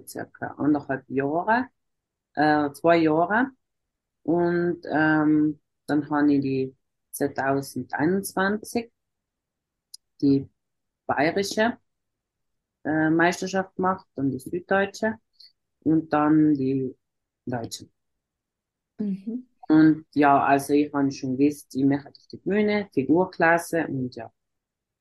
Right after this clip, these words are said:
Speaker 2: Voll gut. Hattest du damals für dich inspirierende, ich sag mal, Athletinnen, so richtige Vorbilder, wo du gesagt hast, boah, in diese Richtung soll's gehen? Oder hast du von dir selber schon so ein richtiges Bild im Kopf gehabt, wie das aussehen kann?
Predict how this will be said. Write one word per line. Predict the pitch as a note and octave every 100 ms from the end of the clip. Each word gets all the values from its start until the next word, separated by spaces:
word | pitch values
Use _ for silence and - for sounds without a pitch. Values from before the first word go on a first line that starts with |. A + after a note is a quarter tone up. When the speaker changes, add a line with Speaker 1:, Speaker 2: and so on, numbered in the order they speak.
| - - _ _ -
Speaker 2:
Voll | A3
gut. | A#3+ - -
Hattest | - G#3 B3
du | G3+
damals | F3+ F3 G#3+ A#3 B3
für | -
dich | - D#4 - - - D#3+ - - _ -
inspirierende, | A3 - - G#3 G#3 G#3 G3
ich | F#3+
sag | F#3+
mal, | F#3+ E3+
Athletinnen, | F3+ F#3+ A#3 B3+ A3 G#3+ G#3+ G#3+ G#3 G3+ - -
so | -
richtige | F#3 F#3+ F#3+ F#3+
Vorbilder, | - - - F#3+ G#3+ B3+ B3
wo | G#3+
du |
gesagt | G#3 G#3 G3+
hast, | -
boah, | G#3+
in | F#3
diese | G3 G#3+ A#3
Richtung | G#3 G3+ G3
soll's | F#3 F3+ F3 -
gehen? | - F3+ A3 C4+ - - -
Oder | -
hast | G#3+ G#3+
du | F#3+
von | - G3
dir | F#3+ A3+
selber | A3 G3 F#3+
schon | F#3+ F#3+
so | F3
ein | E3+
richtiges | F#3 - E3 D#3+
Bild | - G3
im | F3 E3
Kopf | E3 -
gehabt, | E3+ -
wie | E3
das | D#3+
aussehen | - D#3 F3 E3+
kann? | - F3+ B3